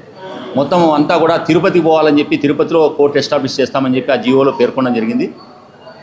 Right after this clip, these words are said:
దానివల్ల పేద వాళ్లకు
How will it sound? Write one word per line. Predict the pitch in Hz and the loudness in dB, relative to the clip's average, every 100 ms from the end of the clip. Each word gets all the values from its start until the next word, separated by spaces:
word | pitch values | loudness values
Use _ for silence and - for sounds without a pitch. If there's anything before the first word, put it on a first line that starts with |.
| - - - | -20 -16 -6
దానివల్ల | 147 165 175 190 175 147 - - - - - - - | -2 2 2 2 2 0 -4 -12 -20 -20 -20 -6 0
పేద | 160 180 185 196 - - - - - - - 147 | 2 2 2 0 -4 -10 -20 -20 -20 -20 -8 -2
వాళ్లకు | 160 170 170 135 | 0 0 2 0